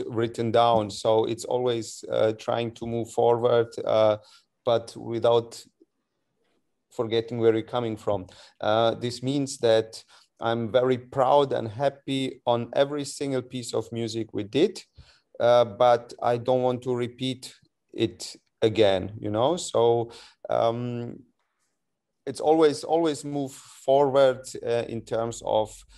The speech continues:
um, creating, even though if it's, for example, um, I don't know how to say it,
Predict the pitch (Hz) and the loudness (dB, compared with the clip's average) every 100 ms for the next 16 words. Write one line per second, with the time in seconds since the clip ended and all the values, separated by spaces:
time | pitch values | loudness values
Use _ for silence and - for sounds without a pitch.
0 | - _ - 107 110 113 113 - 127 117 | -20 _ -10 -6 -4 -6 -10 -8 0 4
1 | 131 127 - 123 117 110 104 - 165 175 | 4 2 -6 -6 -4 -6 -8 -8 -4 0
2 | 147 143 143 - 123 120 - - 113 110 | 2 4 4 0 -6 -8 -8 -2 -2 -2
3 | - 120 123 117 110 - - - _ - | -2 -2 -2 -2 -4 -6 -20 -20 _ -2
4 | 113 110 - 110 117 120 117 117 113 113 | -2 -2 -2 -2 0 0 0 0 -2 -16
5 | - 117 117 113 | -4 0 0 0